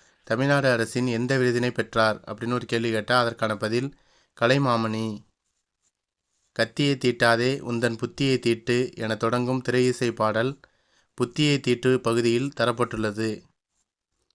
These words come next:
இதுல "கத்தியை தீட்டாதே, உந்தன் புத்தியை தீட்டு"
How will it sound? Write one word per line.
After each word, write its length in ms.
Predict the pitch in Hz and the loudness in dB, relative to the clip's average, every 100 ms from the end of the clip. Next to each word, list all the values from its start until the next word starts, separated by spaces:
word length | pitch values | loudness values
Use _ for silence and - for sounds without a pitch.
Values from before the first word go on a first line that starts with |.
| - | -8
இதுல 520 | 120 117 117 127 139 - | -2 0 2 0 0 -8
"கத்தியை 420 | - 113 - 143 131 | -8 -6 -2 0 0
தீட்டாதே, 680 | 123 120 120 117 127 143 - | 0 4 4 4 2 -2 -6
உந்தன் 320 | 117 113 113 | -6 -4 -4
புத்தியை 380 | 120 117 135 123 | -6 -4 0 0
தீட்டு" 580 | 120 110 - 117 110 | 0 0 0 -2 -2